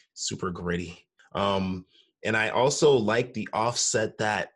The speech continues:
Sid offers on here. It's like the perfect contrast 'cause Tyler's going super hard and then Sid just kind of calms things down, like you said. But this time there is a transition. It's not abrupt.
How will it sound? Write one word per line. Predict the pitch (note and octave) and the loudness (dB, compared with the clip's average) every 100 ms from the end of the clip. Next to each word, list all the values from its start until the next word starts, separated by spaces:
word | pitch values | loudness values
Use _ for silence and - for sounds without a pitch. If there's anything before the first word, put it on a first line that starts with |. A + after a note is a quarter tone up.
| - | -8
Sid | - - A#2 A#2 A#2 G#2 - | -6 -2 2 2 2 -2 -6
offers | - A2 C3 A2+ G#2+ | -2 -2 0 -2 -2
on | F2 D#2+ | -4 -8
here. | F2+ G#1 - - _ _ _ _ - | -10 -12 -16 -20 _ _ _ _ -8
It's | A#2+ C#3+ | -2 0
like | C#3 - | 0 2
the | A#2 | -2
perfect | - C3+ B2+ B2+ B2 - | 0 2 2 2 -2 -4
contrast | - A#2+ B2+ - F#2+ D2 - | -6 -2 -2 -2 -4 -6 -6
'cause | - F#2+ F#2 - _ | -6 -6 -8 -10 _
Tyler's | - D3 F3+ D3+ | -2 2 2 2
going | A2 G2 F2+ | 0 -4 -4
super | - - E3+ E3 G#2 | -6 -2 -2 -2 -4
hard | G2 G#2 G2 F2+ | -2 -2 -2 -2
and | F2 | -4
then | F2 E2+ E2+ E2 - _ _ _ _ _ _ | -6 -6 -6 -8 -12 _ _ _ _ _ _
Sid | - - B2+ B2 | -10 -4 0 0
just | G#2+ G#2+ | 0 -4
kind | A2+ G#2+ | -2 -2
of | G2 F2+ - | -2 -6 -14
calms | - F#2+ G2 G2 | -8 -6 -6 -8
things | - F#2+ F2+ | -10 -10 -8
down, | F#2+ G2+ F2 F#2 | -8 -6 -8 -6
like | G#2 C3+ | -6 -4
you | C#3+ | -2
said. | - C#3+ F#2 - _ _ _ _ | 2 4 2 -6 _ _ _ _
But | - - - | 0 0 4
this | E3 - | 2 4
time | F3 E3 | 2 2
there | A#2+ B2+ | 4 4
is | C#3+ | 2
a | G#2 | 0
transition. | - F#2 F2 E2 - - _ _ _ _ _ _ _ _ - | -6 -8 -6 -6 -6 -8 _ _ _ _ _ _ _ _ -12
It's | G#2 - | -8 -2
not | G#2+ | -2
abrupt. | F2+ F2+ G#2 D#2+ - | 0 0 0 -2 -8